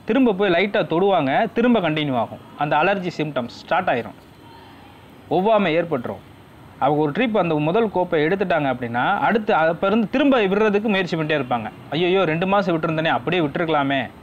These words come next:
தேவையில்லாம திரும்ப தொட்டு திரும்ப கண்டினியூ ஆகுதே, இதுக்கு என்ன பண்றதுன்னே தெரியலையே." அப்ப குடியை விட்ட நபர்களுக்கு என்றாவது ஒரு நாள் குடிச்சுக்கலாம் அப்படிங்கிற இந்த எண்ணம் இருக்கும், அதுதான் நோய்.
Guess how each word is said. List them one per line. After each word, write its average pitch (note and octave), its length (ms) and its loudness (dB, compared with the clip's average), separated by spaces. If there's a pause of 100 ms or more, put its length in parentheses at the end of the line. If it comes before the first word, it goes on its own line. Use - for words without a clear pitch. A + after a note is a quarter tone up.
(240)
தேவையில்லாம F#3 440 2
திரும்ப F#3 280 0
தொட்டு D#3+ 280 -2
திரும்ப G3 280 0
கண்டினியூ D3+ 380 -2
ஆகுதே, B2 420 0 (520)
இதுக்கு C#3+ 240 0
என்ன G#3+ 180 2
பண்றதுன்னே F#3 380 0
தெரியலையே." C#3 640 0 (340)
அப்ப A3 360 0 (380)
குடியை C4+ 400 4
விட்ட F#3+ 240 0
நபர்களுக்கு E3 680 2
என்றாவது A3+ 480 4
ஒரு F3+ 160 2
நாள் G3+ 300 2
குடிச்சுக்கலாம் F3 680 0
அப்படிங்கிற E3+ 380 0
இந்த D3 260 2
எண்ணம் F#3+ 380 2
இருக்கும், D3+ 420 0
அதுதான் E3 480 0
நோய். C3 300 -2